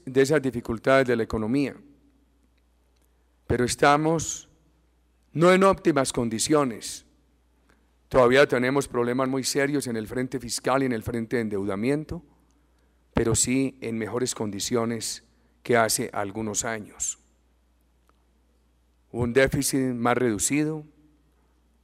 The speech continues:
estuvo en el cuatro dos, está en el cero siete. En el gobierno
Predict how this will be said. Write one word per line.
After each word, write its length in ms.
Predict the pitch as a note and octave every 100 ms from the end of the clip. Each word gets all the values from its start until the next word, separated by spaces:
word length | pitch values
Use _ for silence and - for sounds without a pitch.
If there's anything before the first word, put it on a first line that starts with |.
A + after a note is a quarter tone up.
| _ _ _ _ _
estuvo 500 | - - C3+ C3 C3
en 60 | A2
el 120 | G2+
cuatro 360 | B2 A#2+ C3
dos, 280 | B2+ B2+ C3
está 220 | A#2 -
en 60 | B2
el 100 | A#2+
cero 220 | - A#2
siete. 560 | A2 C#3 D3+ D3+ D3 D3+ _ _ _ _ _ _ _ _ _ -
En 80 |
el 100 | B2
gobierno 280 | A#2+ B2+ D3